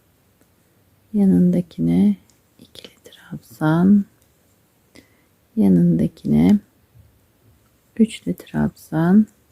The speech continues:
Tekrar azaltıyoruz. İki tane ikili trabzan. Başını doladık.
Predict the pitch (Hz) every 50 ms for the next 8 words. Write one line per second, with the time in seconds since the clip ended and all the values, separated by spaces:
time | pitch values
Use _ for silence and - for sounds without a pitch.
0 | _ _ _ _ _ _ _ _ _ _ _ _ _ _ _ _ _ _ _ _
1 | _ _ _ _ _ _ _ _ _ _ _ _ _ _ _ - - - 220 214
2 | - - - 190 190 196 202 214 - - - - - _ _ _ _ _ _ _
3 | _ _ _ _ _ _ _ _ _ _ _ _ _ _ _ _ _ _ _ _
4 | _ _ _ _ _ _ _ _ _ _ 214 202 196 185 - - 165 165 160 156
5 | - - - - 147 147 143 175 180 196 - - - 233 - - - - - 185
6 | 180 170 - 165 175 180 - - - 190 180 - _ - 196 190 190 185 - -
7 | - 208 202 202 208 196 - _ _ _ _ _ _ _ _ _ _ _ _ _
8 | _ _ _ _ _ _ _ _ _ _ _ _ _ _ _ _ _ _ _ -
9 | _ _ _ _ _ - 226 220 196 - - 185 180 170 170 - 160 160 160 151
10 | - - - 208 220 220 - - - _